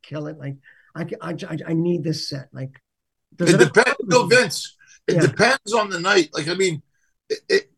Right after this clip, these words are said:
Speaker 2: I, I like when they say competitive. The, the idea is you gotta go up and be funny. We did a show, uh, a few years ago in Ottawa. Frank went up. We, we, we alternate who closes the show.
Speaker 1: Right.
Speaker 2: And Frank went up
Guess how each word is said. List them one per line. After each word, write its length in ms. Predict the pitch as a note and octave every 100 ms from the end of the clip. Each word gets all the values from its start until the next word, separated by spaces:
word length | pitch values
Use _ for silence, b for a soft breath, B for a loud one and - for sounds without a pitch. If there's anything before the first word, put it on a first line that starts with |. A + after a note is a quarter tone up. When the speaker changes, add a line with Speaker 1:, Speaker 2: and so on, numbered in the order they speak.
| _
Speaker 2:
I, 120 | F3 D#3
I 140 | G3
like 180 | G#3+ B3+
when 80 | D4
they 100 | B3
say 280 | - G#3+ D#3 -
competitive. 520 | F#3+ D3+ G#3+ G#3 C#3 - -
The, 160 | E3 D#3
the 120 | F#3
idea 300 | F3+ D#3 A#3+
is 160 | A#3 F3
you 60 |
gotta 180 | G3+ G3
go 100 | F3+
up 60 | E3+
and 80 | D#3
be 80 | D3
funny. 440 | - G3 F3+ C3 -
We 160 | F3+
did 160 | G#3+ B3
a 60 | G#3
show, 440 | - G#3 G3+ - _ -
uh, 320 | D3 C#3+ C3+
a 20 | -
few 120 | F#3
years 340 | E3 F3 E3
ago 100 | D3+ D3+
in 60 | C#3
Ottawa. 600 | C3+ D3+ E3 C3+ - - - _ _ _ _ _ -
Frank 260 | G#3 G#3+
went 160 | G3 G3
up. 80 | F3+
We, 140 | F#3+
we, 140 | F#3 A3 F#3
we 140 | G#3
alternate 580 | F#3+ G3 - F#3 D#3 B2+
who 180 | C#3+ D#3+
closes 400 | F3 F3+ C#3+ C#3
the 100 | C#3
show. 440 | C3 F3+ E3 - - _ _
Speaker 1:
Right. 240 | E3+ F3 C#3+
Speaker 2:
And 160 | E3
Frank 340 | - - A3 -
went 200 | G3+ F#3
up 260 | F#3 D#3+